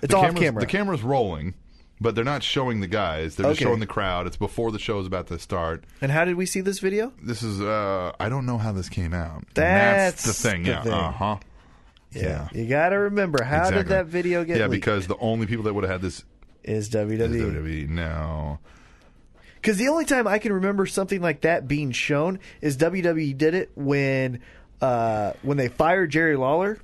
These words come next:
Speaker 1: and they brought in Paul Heyman, and Paul Heyman was talking about, like, "God, I was so nervous that first broadcast."
Speaker 2: Yeah.
Speaker 1: And they had that off the air thing.
Speaker 2: Yeah.
Speaker 1: And Jim Ross was like, "All right, kid," which I thought was so great. Jim Ross calling Paul Heyman
Speaker 2: <laughs>
Speaker 1: kid.
Speaker 2: Yeah,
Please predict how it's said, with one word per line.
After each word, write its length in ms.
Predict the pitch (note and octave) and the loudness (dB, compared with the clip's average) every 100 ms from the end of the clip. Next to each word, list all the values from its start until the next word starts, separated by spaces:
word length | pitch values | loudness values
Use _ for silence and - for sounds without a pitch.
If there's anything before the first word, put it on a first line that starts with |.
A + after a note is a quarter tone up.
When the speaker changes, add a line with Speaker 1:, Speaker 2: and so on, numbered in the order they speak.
| - - - - - | -20 -20 -20 -12 0
Speaker 1:
and 160 | D#3+ D3 | 2 2
they 60 | |
brought 220 | C3 D3+ E3+ | 2 2 2
in 100 | C#3+ | 2
Paul 220 | D#3+ C#3+ | 2 2
Heyman, 400 | C3+ D#3 G3 A3 - - - | 0 0 -2 -6 -16 -20 -12
and 120 | - C#3+ | -4 0
Paul 160 | E3 | 2
Heyman 240 | E3 D#3+ D#3 | 2 0 0
was 100 | C3 | 0
talking 260 | D#3 C#3+ | 0 0
about, 120 | C3 A2+ | 0 0
like, 160 | A2+ - - - | -2 -6 -20 -4
"God, 240 | - C#3 A#2+ | 0 2 2
I 60 | |
was 120 | G#2 | 0
so 320 | - - D#3 D#3 | -2 4 4 4
nervous 400 | D3 C#3+ B2 A#2 | 2 0 0 -4
that 160 | A#2 | -4
first 300 | - C#3 C3 | -2 -2 -2
broadcast." 580 | - B2 B2 - G#2 - - F2+ | -2 -2 -2 -2 -4 -6 -10 -6
Speaker 2:
Yeah. 240 | E2+ E2+ | -2 0
Speaker 1:
And 100 | E3 | 2
they 120 | D#3+ | 2
had 260 | D3 D#3+ D3+ | 2 0 2
that 220 | C#3 B2+ - | 0 0 0
off 520 | B2+ C#3+ C#3+ - - | 2 2 0 -6 -8
the 180 | D3+ C#3+ | 0 0
air 340 | C#3 C3+ C#3 C3+ | 2 0 0 0
thing. 300 | D#3 D#3 D3+ | 0 0 -2
Speaker 2:
Yeah. 300 | F3+ E2+ D#3+ | -4 -2 0
Speaker 1:
And 140 | D#3+ | 0
Jim 180 | C#3 D#3 | 2 2
Ross 260 | D3+ D3 C#3+ | 4 0 0
was 100 | B2+ | -2
like, 120 | B2 | 0
"All 80 | C3 | 2
right, 220 | E3 D#3+ | 2 2
kid," 300 | - C3+ B2+ | 0 0 0
which 120 | B2+ | -2
I 80 | C#3 | -2
thought 200 | B2+ E3 | 0 0
was 100 | B2+ | 0
so 160 | - E3 | 0 0
great. 260 | B2+ A#2 | 0 -2
Jim 200 | A2+ C3 | -2 -2
Ross 180 | B2+ A#2 | 0 -2
calling 260 | - B2+ A2+ | -2 -4 0
Paul 200 | A#2+ B2 | 0 0
Heyman 240 | B2 A2 | 0 0
Speaker 2:
<laughs> 0 | |
Speaker 1:
kid. 240 | C3 A#2+ - | 0 0 -2
Speaker 2:
Yeah, 160 | G2 | -4